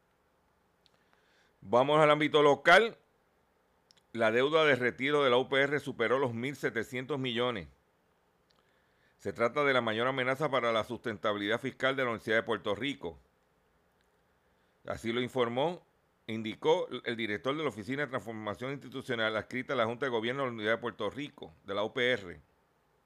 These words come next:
ante una ponencia entre la Comisión de Asuntos Laborales de la Cámara. Eran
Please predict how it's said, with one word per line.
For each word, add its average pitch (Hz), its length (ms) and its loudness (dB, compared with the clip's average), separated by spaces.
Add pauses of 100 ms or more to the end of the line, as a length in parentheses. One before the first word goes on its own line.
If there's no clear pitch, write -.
(1800)
ante 110 240 -6
una 113 200 -2
ponencia 143 380 -2
entre 127 160 -2
la 113 100 2
Comisión 107 320 -4
de 131 100 -2
Asuntos 127 280 -4
Laborales 120 360 2
de 120 100 0
la 123 80 -4
Cámara. 180 500 0 (3250)
Eran 123 760 0